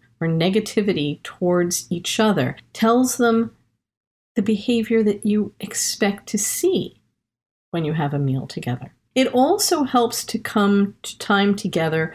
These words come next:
with engaging topics to discuss, such as an interesting article you've read, or a question even from a pack of conversation cards. There are so many now, and they can really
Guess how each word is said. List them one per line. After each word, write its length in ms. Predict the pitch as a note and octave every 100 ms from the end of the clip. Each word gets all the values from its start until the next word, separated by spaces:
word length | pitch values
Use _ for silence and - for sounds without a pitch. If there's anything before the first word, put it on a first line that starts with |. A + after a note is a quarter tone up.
| - - _ D4+
with 180 | D4
engaging 760 | D4+ C#4 A3+ E3 E3 - F#3 F#3
topics 600 | - B3 C4 - - -
to 80 | C#3+
discuss, 600 | - - - - - -
such 280 | - D#3 -
as 320 | D#3 D#3 - _ _ -
an 80 | F3
interesting 580 | B2 B2 D#3+ - A#3 B3+
article 480 | D4+ G3 - F3+
you've 300 | E3 C#3 -
read, 300 | B2+ C3+ - - _ _ _ _ -
or 220 | G#3 A#3
a 100 | C4
question 500 | B4 B4+ - A3 F#3
even 260 | E3 D3+
from 160 | D#3 G#3
a 60 | G3
pack 340 | - A3+ A#3+
of 120 | A#3+
conversation 840 | - G#3 F#3+ F3+ - A3+ G#3+ F#3
cards. 320 | E3 C3+ A#2 -
There 140 | F3
are 40 |
so 260 | F3 - A3
many 300 | G#3 G3+ F#3+
now, 260 | D#3+ D3 F3
and 100 | G3
they 60 |
can 320 | - A#3 G#3+
really 480 | A#3 C#4 D4 D4+ E4+